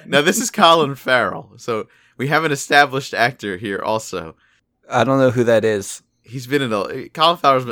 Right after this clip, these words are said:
Speaker 2: he, we, we watched that movie, uh, what did we watch with him? Um, he was the father in the, uh, the, the, the Mary Poppins movie. Um,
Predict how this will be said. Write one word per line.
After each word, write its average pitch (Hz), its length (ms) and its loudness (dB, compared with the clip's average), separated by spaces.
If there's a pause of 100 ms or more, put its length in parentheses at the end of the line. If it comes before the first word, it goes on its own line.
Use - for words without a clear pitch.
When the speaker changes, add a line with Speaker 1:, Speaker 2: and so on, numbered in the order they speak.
Speaker 2:
he, 202 100 -2
we, 240 320 0
we 262 120 -4
watched 262 280 2
that 247 120 2
movie, 226 380 0
uh, 208 320 0 (600)
what 208 80 -4
did 202 100 -2
we 147 80 -2
watch 107 360 0
with 104 180 -4
him? 90 220 -6
Um, 92 460 -4 (1300)
he 151 100 -6
was 165 140 0
the 165 100 -2
father 165 640 0 (580)
in 117 180 -4
the, 113 200 -6 (100)
uh, 120 300 4
the, 101 300 -8 (160)
the, 101 180 -6 (220)
the 113 80 -6
Mary 127 240 0
Poppins 135 480 0
movie. 82 380 -8 (260)
Um, 90 580 -4